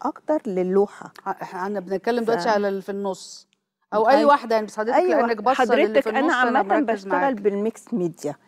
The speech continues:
Speaker 2: مم.
Speaker 1: الميكس ميديا دي إنك أنت بتستعملي خامات مختلفة.
Speaker 2: مم.
Speaker 1: يعني، أنا بستعمل في رسمي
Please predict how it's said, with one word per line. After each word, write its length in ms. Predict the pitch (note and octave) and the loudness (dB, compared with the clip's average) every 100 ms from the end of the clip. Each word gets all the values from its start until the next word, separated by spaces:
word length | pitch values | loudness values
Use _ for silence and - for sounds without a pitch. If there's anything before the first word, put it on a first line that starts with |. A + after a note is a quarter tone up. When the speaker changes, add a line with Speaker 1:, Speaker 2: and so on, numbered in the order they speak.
| _ | _
Speaker 2:
مم. 120 | - F#3+ | -12 -6
Speaker 1:
الميكس 500 | G3 A#3+ E4+ - C4+ | -4 -4 -4 -8 -6
ميديا 300 | D4+ G#4+ D4 | -4 -2 -4
دي 440 | C4 C#4+ E4 B3 | -4 -6 -4 -4
إنك 220 | A#3+ A3+ | -4 -4
أنت 140 | D#4 B3 | -4 -6
بتستعملي 800 | - A3 - A3+ A3 B3+ D4 D4 | -6 -8 -6 -4 -2 -2 -6 -6
خامات 380 | A3 A#3+ F4 | -4 -4 -2
مختلفة. 600 | C4+ - - E3+ C3 - - | -4 -4 -6 -6 -6 -16 -16
Speaker 2:
مم. 320 | G3 G#3 G3+ F3+ _ _ | -10 -8 -8 -12 _ _
Speaker 1:
يعني، 500 | D#3 F3+ F#3 F3+ - | -10 -8 -6 -6 -4
أنا 120 | A3 A3 | -2 0
بستعمل 600 | G#3 - A3 A#3+ A3+ G3 | -2 -2 -4 -2 -4 -6
في 260 | - F3+ | -6 -4
رسمي 440 | F#3+ C4+ - C#4+ | -2 -2 -4 -8